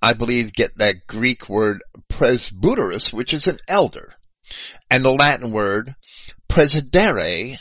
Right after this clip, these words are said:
the verb, which means to command, and from them we get the English words preside, president, presbyter, and even praise, which is a decision,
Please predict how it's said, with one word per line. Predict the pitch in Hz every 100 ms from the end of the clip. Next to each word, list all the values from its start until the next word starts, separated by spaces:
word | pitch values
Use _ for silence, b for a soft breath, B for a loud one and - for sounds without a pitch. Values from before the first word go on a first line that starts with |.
| - 113
the | 120
verb, | 107 120 85 95 120 - -
which | 117 - 131
means | 117 117 -
to | - 139
command, | - 131 123 196 147 78 80 92 - B B B -
and | 127 -
from | 139 123 139
them | 220 196 135 -
we | 135 127
get | 135 107
the | 117 98
English | 123 104 147 -
words | 85 78 90 -
preside, | - - 127 - 101 76 71 101 - b b _
president, | - 147 101 98 82 98 - b b -
presbyter, | - 131 - - 90 87 113 - B B B B 143
and | 143 139 -
even | 196 214 196 190 151 -
praise, | - 208 254 - 76 120 160 - - - B B B B -
which | 135 139 -
is | 120 113 110 - - - - _ _ -
a | 123
decision, | 120 - - 90 90 80 139